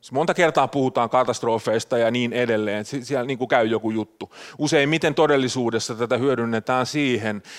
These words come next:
että siellä paikallisessa ympäristössä on joku huoltokatkos. Ja me halutaan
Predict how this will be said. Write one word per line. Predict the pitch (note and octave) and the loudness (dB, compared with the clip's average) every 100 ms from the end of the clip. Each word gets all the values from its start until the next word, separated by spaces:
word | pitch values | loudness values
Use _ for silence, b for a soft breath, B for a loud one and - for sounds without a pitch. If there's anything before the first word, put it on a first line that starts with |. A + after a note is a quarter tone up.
| B B | B B
että | A#2+ A2+ - _ A#2+ | -2 -2 -4 _ -4
siellä | - B2+ A#2 | -2 -2 0
paikallisessa | A2+ D3+ D3 C#3 A#2 A2+ B2+ | 2 2 2 0 0 -2 -4
ympäristössä | A#2 A2 A2 G#2 A#2+ - C3 | -2 -2 -2 -4 -10 -8 -6
on | C3 | -6
joku | C#3 D#3 | -4 0
huoltokatkos. | E3+ D3 - A2+ - - - - - _ B B B B B | 0 0 0 -2 -2 -14 -16 -16 -20 _ B B B B B
Ja | B2 | -4
me | |
halutaan | B2 B2 A2+ D#3 D#3 C#3 | 0 0 2 4 4 2